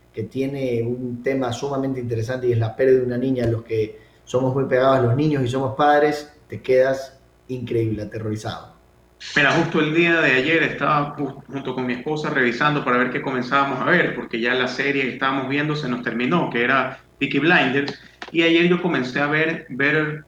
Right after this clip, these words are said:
Speaker 2: Call Saul, que es la parte de la,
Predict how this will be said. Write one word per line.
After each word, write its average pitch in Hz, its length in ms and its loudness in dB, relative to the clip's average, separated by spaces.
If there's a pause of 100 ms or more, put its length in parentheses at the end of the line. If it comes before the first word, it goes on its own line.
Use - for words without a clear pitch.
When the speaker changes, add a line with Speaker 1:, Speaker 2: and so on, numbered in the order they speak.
Speaker 2:
Call 151 360 -2
Saul, 120 560 -2
que 123 260 0
es 151 260 -6 (300)
la 127 300 -2
parte 175 400 2
de 165 180 -2
la, 123 480 -2